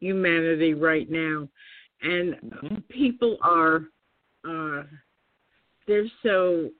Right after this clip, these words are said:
Speaker 1: full of anxiety and stress, and, and that he's more or less a, a, some, a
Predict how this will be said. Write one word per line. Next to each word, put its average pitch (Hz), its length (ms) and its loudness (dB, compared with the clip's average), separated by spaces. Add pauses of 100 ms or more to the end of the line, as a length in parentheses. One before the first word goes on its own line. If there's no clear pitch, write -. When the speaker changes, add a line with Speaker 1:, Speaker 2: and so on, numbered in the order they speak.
(2500)
Speaker 1:
full 208 240 4
of 170 120 -4
anxiety 190 1080 0
and 156 200 -10 (220)
stress, 190 460 0 (180)
and, 165 360 -4
and 156 420 -4 (520)
that 175 300 2 (120)
he's 320 440 0
more 233 220 0
or 202 40 -2
less 196 280 -2 (480)
a, 170 60 -6 (420)
a, 175 120 -2 (180)
some, 226 260 0 (420)
a 196 60 -2